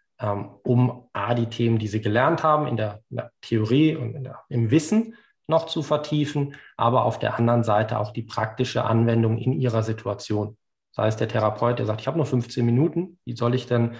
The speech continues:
meine normale Therapie?“ Und wenn ich da jetzt mit Augen anfange und der sagt, der will dir nur die Schulter massiert haben, der hält mich doch für total bescheuert. Ja, wie mache ich das denn sinnvoll? Aber ich will ihm ja optimal helfen. Ja, also wie finde ich da Mittel und Wege, das optimal zu integrieren?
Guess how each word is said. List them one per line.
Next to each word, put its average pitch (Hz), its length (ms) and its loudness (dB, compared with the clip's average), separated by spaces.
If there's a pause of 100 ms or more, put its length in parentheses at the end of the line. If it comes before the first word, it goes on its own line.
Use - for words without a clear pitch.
(200)
meine 113 200 2
normale 117 400 4
Therapie?“ 113 440 -2
Und 120 100 0
wenn 113 120 -2
ich 113 100 -8
da 113 100 -2
jetzt 113 240 -2
mit 113 260 -4
Augen 147 160 0
anfange 117 420 0
und 113 180 -4
der 117 200 0 (180)
sagt, 120 260 -4
der 117 80 -2
will 113 100 -2
dir 120 80 0
nur 113 100 2
die 110 100 -2 (120)
Schulter 160 300 0
massiert 113 420 0
haben, 131 220 0
der 110 100 -2
hält 113 140 -6
mich 123 100 -8
doch 120 160 -8
für 113 200 -6
total 123 280 -2
bescheuert. 170 440 0 (500)
Ja, 151 200 2
wie 113 60 2
mache 143 220 4
ich 165 80 -6
das 175 180 0
denn 175 160 2
sinnvoll? 180 340 2
Aber 120 120 0
ich - 80 -6
will 139 100 2
ihm 123 100 2
ja 123 120 0
optimal 110 400 0
helfen. 160 480 -4 (420)
Ja, 120 160 0
also 110 240 -4
wie 123 160 -4
finde 127 240 0
ich 120 120 -8
da 113 200 2
Mittel 120 380 0
und 107 220 -4
Wege, 117 240 2
das 110 200 -2
optimal 95 460 -6
zu - 120 -12
integrieren? 120 520 -6